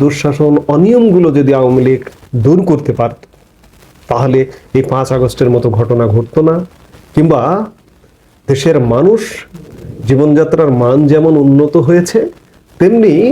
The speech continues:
সার্বিকভাবে নিরাপত্তায় যে কোনো উন্নত দেশের যে কোনো অংশে কম থাকতো না। কথা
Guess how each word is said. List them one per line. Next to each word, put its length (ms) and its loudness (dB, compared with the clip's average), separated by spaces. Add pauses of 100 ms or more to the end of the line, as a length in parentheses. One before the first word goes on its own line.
(640)
সার্বিকভাবে 800 -2 (760)
নিরাপত্তায় 720 0 (1080)
যে 280 0
কোনো 140 4 (140)
উন্নত 300 2 (140)
দেশের 300 -2
যে 120 0
কোনো 140 0 (100)
অংশে 260 -4
কম 120 0 (120)
থাকতো 320 -6
না। 60 -6 (1500)
কথা 220 0